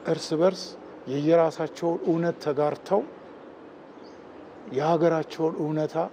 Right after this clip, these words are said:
ይዘው እንዲሄዱ እንዳይሄዱ የተደረገበት ሁኔታ እኮ የገባ ነው እኮ።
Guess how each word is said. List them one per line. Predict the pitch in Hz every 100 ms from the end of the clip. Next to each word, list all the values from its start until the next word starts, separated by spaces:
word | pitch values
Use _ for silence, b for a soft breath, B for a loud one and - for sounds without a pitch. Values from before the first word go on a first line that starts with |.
| - - - -
ይዘው | 139 143 156
እንዲሄዱ | 143 143 143 151 175
እንዳይሄዱ | 170 143 139 147 151
የተደረገበት | 147 151 143 143 135 127 135
ሁኔታ | 131 135 135
እኮ | 131 - B B
የገባ | 131 127 139 151 151
ነው | 151
እኮ። | 147